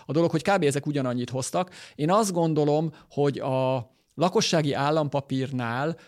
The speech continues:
különösen az infláció indexált lakossági állampapírnál nagyon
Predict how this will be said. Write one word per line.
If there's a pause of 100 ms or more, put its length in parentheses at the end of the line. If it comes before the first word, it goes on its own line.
különösen
az
infláció
indexált
lakossági
állampapírnál
nagyon